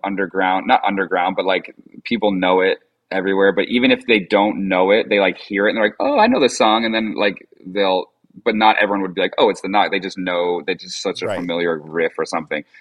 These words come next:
Speaker 1: They know it from, like, the
Speaker 2: Yeah.
Speaker 1: Coke commercial or just they've heard it out before. Um, and it's, and it's, uh,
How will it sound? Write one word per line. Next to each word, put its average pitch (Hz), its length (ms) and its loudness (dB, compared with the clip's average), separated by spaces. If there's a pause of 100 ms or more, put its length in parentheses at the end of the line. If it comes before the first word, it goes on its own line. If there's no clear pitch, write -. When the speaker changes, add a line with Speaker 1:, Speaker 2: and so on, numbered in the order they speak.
Speaker 1:
They 101 80 2
know 104 160 4
it 90 60 0
from, 104 80 -4
like, 87 140 0
the 95 60 -2
Speaker 2:
Yeah. - 60 -12
Speaker 1:
Coke - 240 0
commercial 92 380 -2
or 85 120 0
just 85 200 -8
they've 87 140 0
heard 92 260 -2
it 82 100 -2
out 80 240 2
before. 73 480 -6 (640)
Um, 80 460 -2 (640)
and 92 120 -2
it's, - 300 -6
and 92 160 0
it's, 90 180 -4
uh, 82 340 2